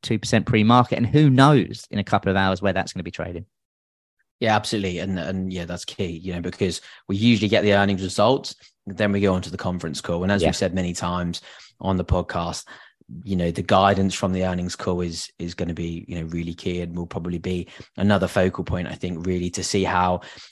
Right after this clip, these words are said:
Speaker 2: you know, the macro environment is gonna be affecting these companies.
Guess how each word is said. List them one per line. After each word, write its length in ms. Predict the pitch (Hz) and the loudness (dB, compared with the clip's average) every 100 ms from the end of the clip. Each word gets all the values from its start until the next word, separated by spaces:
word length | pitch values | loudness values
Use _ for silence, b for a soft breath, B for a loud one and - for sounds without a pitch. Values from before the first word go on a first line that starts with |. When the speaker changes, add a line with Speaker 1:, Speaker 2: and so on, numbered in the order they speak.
| - | -4
Speaker 2:
you 80 | |
know, 60 | 95 | 0
the 80 | 95 | 4
macro 360 | 107 101 104 | 4 4 2
environment 540 | 92 87 92 90 87 - | 2 2 2 2 -2 -4
is 300 | 101 101 85 | 0 0 0
gonna 220 | - 95 | 0 2
be 120 | 92 | 2
affecting 800 | 87 - 101 - - 92 87 87 b b _ _ | 0 0 0 0 -4 -6 -4 -6 b b _ _
these 560 | 87 92 90 85 - - _ - | -6 -2 -2 -4 -8 -12 _ -4
companies. 840 | - 107 87 87 87 92 120 123 | 2 2 2 -2 -2 -2 -2 -4